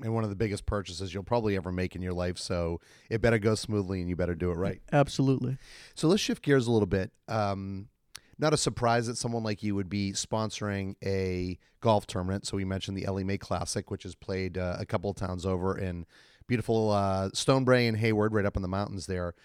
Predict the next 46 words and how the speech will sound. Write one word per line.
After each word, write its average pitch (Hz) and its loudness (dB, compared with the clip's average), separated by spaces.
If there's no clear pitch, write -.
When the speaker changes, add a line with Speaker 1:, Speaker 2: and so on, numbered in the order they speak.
Speaker 1:
Uh, 101 2
I 123 -6
believe 127 2
the 147 4
tournament 123 -2
started 107 -4
around 95 -4
two 113 -4
thousand 104 0
and 101 -2
nine. 90 -2
It's - -10
coming 107 -4
up 104 -2
at 107 -8
the 98 -4
end 95 -2
of 92 -8
July. 90 0
This 95 -6
podcast 90 -2
will 92 -8
go 92 0
live 87 -2
before 92 -6
that, 87 -4
so - -10
people 87 -6
will 90 -6
get 87 -6
to 92 -6
hear 92 -2
your, 90 -2
uh, 104 2
your 110 2
voice, 117 6
as 104 -2
well 107 4
as 101 -2
Joanne 98 0
Pasternak 101 0
from 95 -10
the 90 -2
Warrior 90 -2
Community 98 -4
Foundation. 87 -6